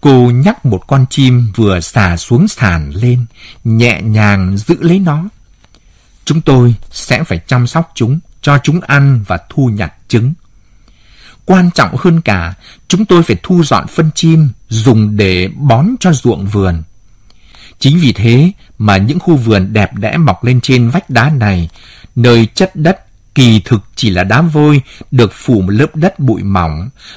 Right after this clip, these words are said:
và không khí đượm mùi hạnh nhân. Phân bồ câu giúp ruộng vườn trở nên phì nhiêu. Chất thải của chúng chính là bí mật để tạo lập một thiên đường xanh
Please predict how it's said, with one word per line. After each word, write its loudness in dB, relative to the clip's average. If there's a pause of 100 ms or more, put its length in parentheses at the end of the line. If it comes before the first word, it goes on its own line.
và -2
không 2
khí -2
đượm 0
mùi 0
hạnh -6
nhân. 2 (1400)
Phân 2
bồ 0
câu 4 (120)
giúp 2
ruộng 0
vườn 0
trở 0
nên 2
phì -2
nhiêu. 0 (640)
Chất -2
thải 0
của -2
chúng 0 (100)
chính 2
là 2
bí 2 (160)
mật 2
để -2
tạo -4
lập 2
một 0
thiên 2
đường 0
xanh 0